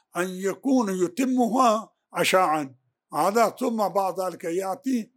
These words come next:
بالمغرب، وأول حكم، والاحتمال الرابع الثالث هو الحكم بالصحة مع العدول.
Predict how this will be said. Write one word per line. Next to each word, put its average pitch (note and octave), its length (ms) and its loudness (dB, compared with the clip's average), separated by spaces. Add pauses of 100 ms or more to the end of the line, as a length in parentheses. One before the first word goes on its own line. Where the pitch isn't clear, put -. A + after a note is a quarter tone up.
بالمغرب، D#3+ 680 -2 (800)
وأول G3+ 920 2
حكم، G#3+ 360 -4
والاحتمال G3 840 2 (140)
الرابع A3 560 4
الثالث A#3+ 600 2 (400)
هو A3+ 140 6
الحكم G#3 760 -2 (200)
بالصحة F#3 560 -2
مع G3 240 -2
العدول. D3+ 540 -8